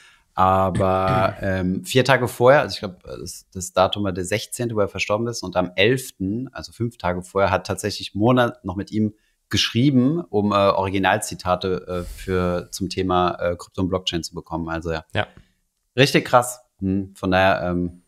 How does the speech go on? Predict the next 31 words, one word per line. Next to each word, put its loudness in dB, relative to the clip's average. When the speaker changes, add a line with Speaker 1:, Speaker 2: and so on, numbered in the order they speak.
Speaker 1:
ja, -2
Sie -12
werden's -2
ja 0
wahrscheinlich -2
nicht -6
hören, 6
aber -2
trotzdem -6
sprechen -4
wir 0
mal 0
unser, -4
unser -2
Beileid 2
und, -8
äh, -12
viel -4
Stärke 0
für, -6
für -4
die -4
Speaker 2:
Ja. -2
Speaker 1:
Familie 0
von, -6
äh, -8
von -10
Professor -12
Sandner -6
aus. -16
Gut. 0